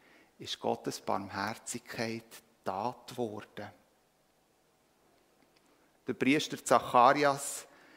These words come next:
hat das im Kommen von Jesus ebenfalls festgestellt und hat gesagt, dort drinnen erkennen wir Barmherzigkeit Gottes.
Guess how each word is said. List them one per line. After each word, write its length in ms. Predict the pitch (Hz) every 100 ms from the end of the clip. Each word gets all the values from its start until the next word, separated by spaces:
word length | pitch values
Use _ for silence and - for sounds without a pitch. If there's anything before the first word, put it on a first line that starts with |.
| _
hat 240 | 127 123 -
das 480 | 110 143 - - - - _ _ _ _ -
im 160 | 120
Kommen 280 | 107 135 147
von 160 | 139 117
Jesus 520 | 113 120 127 139 -
ebenfalls 800 | - 127 156 - 131 107 104 -
festgestellt 1160 | 120 131 - - - - 117 104 104 - - _ _ - -
und 160 | - 120
hat 160 | 120 -
gesagt, 640 | - 123 127 156 - - - - -
dort 300 | 139 139 -
drinnen 500 | 139 127 127 143 147
erkennen 800 | - 120 - - 131 147 147 143
wir 80 |
Barmherzigkeit 1300 | 143 - 107 104 110 117 131 - 123 - 113 107 - -
Gottes. 720 | 117 127 - 120 101 -